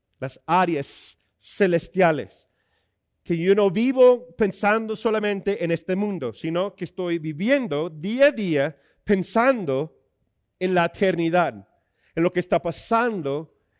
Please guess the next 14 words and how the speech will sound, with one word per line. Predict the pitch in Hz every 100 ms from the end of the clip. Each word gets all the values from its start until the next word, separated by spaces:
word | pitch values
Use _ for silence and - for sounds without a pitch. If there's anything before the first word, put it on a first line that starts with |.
| _
en | 156 170
la | 165
región | 156 - 202 226 262 294 - _ _ _ -
o | 160
lugar | 165 165 214 220
donde | 214 196
estoy. | 180 - 165 113 87 _ _ _ _ _ _ _ _ _ _ _
Cuando | - 143
fuimos | - 196 220 190
a |
Asia, | - 175 175 - 139
yo | 139 156
vi | 156 160
eso | 156 - 185 - _